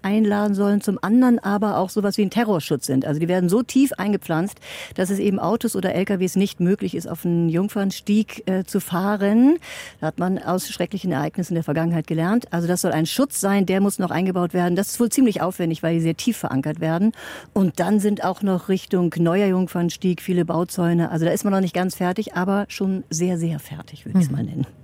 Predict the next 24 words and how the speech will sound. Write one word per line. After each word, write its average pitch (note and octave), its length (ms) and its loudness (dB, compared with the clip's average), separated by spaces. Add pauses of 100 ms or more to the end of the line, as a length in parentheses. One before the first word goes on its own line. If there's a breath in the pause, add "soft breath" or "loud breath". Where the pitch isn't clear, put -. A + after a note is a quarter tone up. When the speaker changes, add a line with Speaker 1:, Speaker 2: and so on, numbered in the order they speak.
(440 loud breath)
Speaker 2:
Klingt A3 240 2
ja - 80 0
eigentlich C#4 240 2
alles B3 220 0
ganz G3+ 220 -2
gut, G#4 220 2
finde F3 180 2
ich, E3+ 40 0
mit E3 140 2
dem D#3+ 120 2
Spielplatz G#3 480 -2
und E3+ 120 0
den E3 120 2
Bänken F#3+ 280 2
und F#3 140 0
so E3+ 120 2
weiter. F3 240 2
Aber F3+ 120 2
jetzt F#3+ 180 0
mal F#3+ 100 4
Hand G3 160 2
aufs - 260 -2
Herz, G#3+ 360 2
Anna. A#3+ 260 4